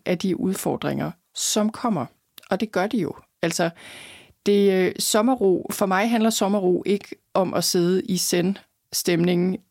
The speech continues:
med, i lotusstilling ude i haven hele sommeren. Det kunne da være dejligt, men det ved vi jo alle sammen godt, det er ikke virkeligheden.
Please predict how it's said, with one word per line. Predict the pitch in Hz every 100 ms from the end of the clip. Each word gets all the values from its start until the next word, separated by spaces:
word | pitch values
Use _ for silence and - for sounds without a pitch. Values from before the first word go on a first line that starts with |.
| -
med, | 175 160 156 156 -
i | 185
lotusstilling | 175 180 - 202 - 170 170 175 180 -
ude | - 190
i | 180
haven | 175 170 180
hele | 175 170
sommeren. | - 196 214 196 -
Det | 208
kunne | 196 180
da | 156
være | 143 -
dejligt, | 156 196 226 - _ -
men | 175
det | 190 180
ved | 185
vi | 175
jo |
alle | 160 180
sammen | 185 170
godt, | 175 180 - -
det | 175
er | 151
ikke | 170
virkeligheden. | 185 202 208 185 165